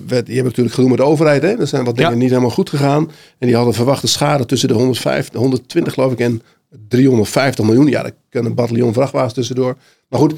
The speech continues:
Speaker 1: dat is uiteindelijk uitgedraaid op een schade van slechts vijfenzeventig miljoen. Dus, eh, dat ging even tien procent omhoog.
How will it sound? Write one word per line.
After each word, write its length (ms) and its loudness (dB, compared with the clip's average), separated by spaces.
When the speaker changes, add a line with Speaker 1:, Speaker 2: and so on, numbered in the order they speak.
Speaker 1:
dat 140 -2
is 140 2
uiteindelijk 380 2
uitgedraaid 520 0
op 60 -2
een 60 -8
schade 300 -2
van 480 -4
slechts 680 -6
vijfenzeventig 580 -2
miljoen. 340 0
Dus, 380 2
eh, 340 2
dat 140 0
ging 180 2
even 120 -2
tien 120 -2
procent 240 -2
omhoog. 300 -6